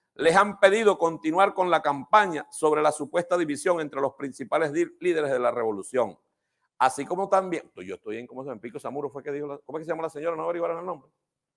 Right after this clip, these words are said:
Dijo. ¿Laura? No, no, no, no, no, no, la otra que dijo que estaba en Pico de Zamuro.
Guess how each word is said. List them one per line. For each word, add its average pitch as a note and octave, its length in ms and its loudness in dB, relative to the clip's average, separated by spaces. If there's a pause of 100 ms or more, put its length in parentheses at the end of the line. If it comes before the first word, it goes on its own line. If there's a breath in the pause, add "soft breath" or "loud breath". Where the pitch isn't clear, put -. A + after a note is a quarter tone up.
(1200)
Dijo. G#3 240 -10 (3250)
¿Laura? F3 500 4 (1900)
No, D#3 180 2
no, F3 140 4
no, F3+ 80 4
no, F3+ 160 4
no, F#3 120 4
no, F#3+ 80 6
la D#3 160 12
otra G3 240 8
que D#3 80 2
dijo F3 140 2
que F#3 60 0
estaba F3+ 160 0
en F3 80 -2
Pico F3 140 -6
de F3+ 40 -4
Zamuro. E3 340 -4